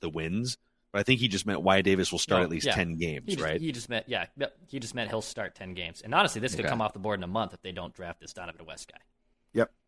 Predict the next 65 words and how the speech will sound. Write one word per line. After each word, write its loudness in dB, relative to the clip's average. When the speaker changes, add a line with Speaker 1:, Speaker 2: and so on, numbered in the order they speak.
Speaker 1:
Correct, 4
yeah. 2
I 8
thi-, 0
I 8
think -2
even 6
without 8
the 4
Donovan 4
West 2
thing, 2
that 6
would 6
have 4
been 4
a 4
home 0
run -2
with -4
those 4
other 6
Speaker 2:
I, 0
Speaker 1:
two -2
things. -6
Speaker 3:
The 2
listeners, 4
Speaker 2:
I -2
agree. -4
Speaker 3:
man, 0
they -6
Speaker 1:
Just 4
Speaker 3:
come 8
with 8
the 2
Speaker 1:
swinging 2
Speaker 3:
parlays, 8
Speaker 1:
for 6
it, 6
Speaker 3:
and 2
they 4
Speaker 1:
man. 0
Speaker 3:
ju-, 0
yeah, 6
they 2
always 8
swing -2
in 2
Speaker 1:
Mm-hmm. -8
Speaker 3:
from 2
the, -2
the, 0
uh, 4
heels, 4
and 2
nobody, 8
like, 6
tries 0
to -4
correct -4
it. -12
I -6
love -2
that. -6
Like, -6